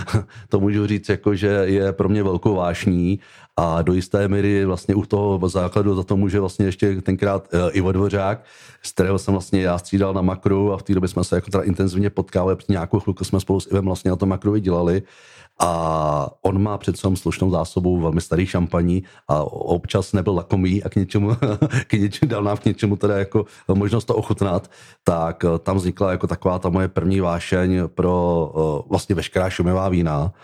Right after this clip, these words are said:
Takže to je to asi, co jako, mm, mám nejradši. A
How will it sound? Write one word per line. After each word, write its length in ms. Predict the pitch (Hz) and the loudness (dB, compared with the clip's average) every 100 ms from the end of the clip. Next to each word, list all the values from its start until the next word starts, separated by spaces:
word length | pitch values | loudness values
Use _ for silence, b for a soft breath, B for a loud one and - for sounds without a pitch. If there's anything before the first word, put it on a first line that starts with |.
| B B B | B B B
Takže 240 | - 80 87 | -2 0 -2
to 160 | - | -2
je 100 | 90 | -2
to 200 | 90 87 | 0 -2
asi, 200 | 85 - | -2 -4
co 500 | 82 90 85 85 82 | -4 0 0 0 0
jako, 400 | 80 - 87 85 78 | -2 0 0 0 -2
mm, 640 | 78 73 73 71 76 82 | -2 0 0 0 0 2
mám 180 | 90 92 | 2 2
nejradši. 640 | 85 85 - - 87 85 B B B B _ | 2 0 -2 -2 0 -2 B B B B _
A 1080 | 76 73 73 73 76 76 76 78 78 78 80 | -2 0 0 0 0 0 0 0 -2 -2 -6